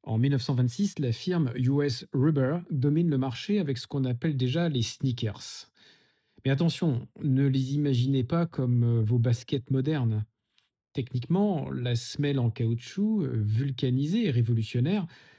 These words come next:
car elle est silencieuse, mais elle est dramatiquement plate. Elle n'offre aucune absorption des chocs. Courir sur les pavés de Versailles avec des Keds,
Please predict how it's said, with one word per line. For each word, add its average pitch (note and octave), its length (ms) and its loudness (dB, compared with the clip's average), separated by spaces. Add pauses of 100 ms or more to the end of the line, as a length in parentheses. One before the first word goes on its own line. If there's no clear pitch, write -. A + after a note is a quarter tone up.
(120)
car B2 200 -2
elle B2+ 80 2
est B2+ 40 0
silencieuse, A#2+ 680 -2 (400)
mais C#3 280 2
elle A#2+ 200 4
est B2 60 2
dramatiquement A#2 680 2
plate. - 500 -6 (680)
Elle A#2 180 4
n'offre A#2+ 560 0
aucune D3 400 -2
absorption A#2 600 -6
des G2+ 120 -4
chocs. - 520 -6 (600)
Courir D3+ 500 2
sur A#2+ 400 -2
les G#2+ 160 0
pavés B2 320 0
de A#2 80 0
Versailles B2+ 440 -2
avec G#2+ 220 0
des G2 140 -4
Keds, - 480 -8